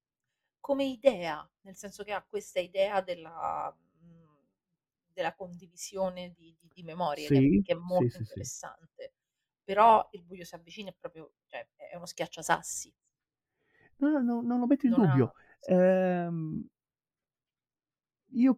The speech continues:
Speaker 2: preferisco Nomads perché getta, eh, i semi di un sacco di storie
Speaker 1: Mh-mh.
Speaker 2: che poi ti fai da solo.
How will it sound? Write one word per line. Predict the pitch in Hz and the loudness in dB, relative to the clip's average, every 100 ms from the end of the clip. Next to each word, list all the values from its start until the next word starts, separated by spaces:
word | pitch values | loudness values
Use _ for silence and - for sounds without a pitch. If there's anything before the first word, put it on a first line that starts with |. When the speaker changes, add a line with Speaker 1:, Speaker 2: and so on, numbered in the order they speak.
| - | 2
Speaker 2:
preferisco | 180 175 - 170 214 - - 180 | 0 2 2 2 2 0 0 2
Nomads | 196 240 233 196 - _ _ _ _ _ _ _ _ _ _ _ _ _ | 2 2 0 -2 -6 _ _ _ _ _ _ _ _ _ _ _ _ _
perché | - 214 214 - 147 104 127 | 4 4 2 2 4 4 2
getta, | 131 180 151 - _ 123 107 110 - | 4 6 6 4 _ 2 2 2 -6
eh, | - 135 127 120 117 123 120 - - _ - | 0 2 4 2 2 2 0 -2 -6 _ 2
i | 190 | 2
semi | - 180 139 120 123 | 6 8 8 8 2
di | 135 | 2
un | 147 139 | 0 -2
sacco | - 226 - 220 | 2 2 2 2
di | 147 | 2
storie | 113 - 117 104 92 113 151 180 _ _ _ _ _ _ | 2 -2 0 0 -2 -2 -2 -2 _ _ _ _ _ _
Speaker 1:
Mh-mh. | 190 196 226 | -12 -12 -6
Speaker 2:
che | - 214 | 4 6
poi | - - | 6 4
ti | 220 | 4
fai | 160 | 6
da | 139 | 4
solo. | - 95 90 92 | 0 -6 -8 -10